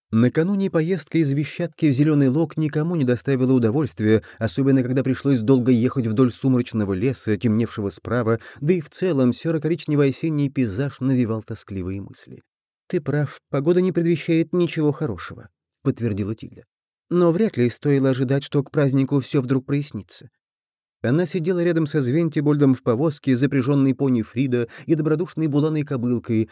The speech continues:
которую супруги позаимствовали у Приски и Килиана дома в Звещатке. После сытного завтрака в трактире «Зеленологский одуванчик», где они переночевали,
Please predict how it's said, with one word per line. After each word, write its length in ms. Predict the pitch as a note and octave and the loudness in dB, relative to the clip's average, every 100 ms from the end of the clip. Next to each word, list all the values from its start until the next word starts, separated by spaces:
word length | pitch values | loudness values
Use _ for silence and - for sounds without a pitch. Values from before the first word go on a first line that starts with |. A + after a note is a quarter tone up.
| - - | -10 -2
которую 340 | B2+ B2 A#2+ | 0 2 2
супруги 440 | - A2+ C3 B2+ | 0 -2 0 0
позаимствовали 720 | B2+ A#2 B2+ B2+ - B2 B2 C3 | 2 4 4 2 0 2 2 2
у 80 | A#2+ | -2
Приски 400 | - C3 - - | -2 -4 -2 0
и 240 | B2+ - A#2+ | 0 0 -4
Килиана 560 | - B2+ A#2 A2+ A2 | 0 4 4 4 0
дома 320 | F#2+ B2 A#2 G#2+ | 0 0 0 -2
в 60 | |
Звещатке. 680 | G2 A2 - - - - D#3 _ _ _ _ - | -6 -10 -12 -18 -18 -20 -20 _ _ _ _ -4
После 320 | E3+ D#3+ E3 | -4 0 -2
сытного 460 | D#3+ F#3+ E3+ E3 C#3+ | 0 -2 2 2 2
завтрака 480 | F3+ - D3+ D3+ | 0 0 2 2
в 80 | D3 | 0
трактире 420 | D3 D3 D#3+ E3 | 0 0 0 0
«Зеленологский 600 | D3 D3+ D3 D#3 - - C3+ | 2 4 4 2 -2 0 2
одуванчик», 600 | A#2 A2+ D#3 C#3+ D3+ - | 2 0 -2 -4 -6 -4
где 200 | C3 C3 | 0 2
они 160 | B2+ B2+ | 4 2
переночевали, 760 | A#2 G2+ F#2+ F#2+ A2+ C#3 C#3 | 0 -4 -6 -6 -4 0 -2